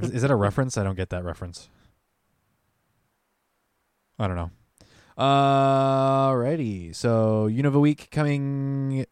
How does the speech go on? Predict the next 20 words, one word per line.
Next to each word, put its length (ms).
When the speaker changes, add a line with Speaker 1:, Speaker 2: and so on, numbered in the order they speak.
Speaker 1:
next, 760
and 160
then 640
I'm 140
sure 160
the 60
next 180
podcast 480
will 100
have 180
some 140
interesting 380
stuff 240
to 60
talk 200
about, 260
'cause 240
we 80
should 240
be, 540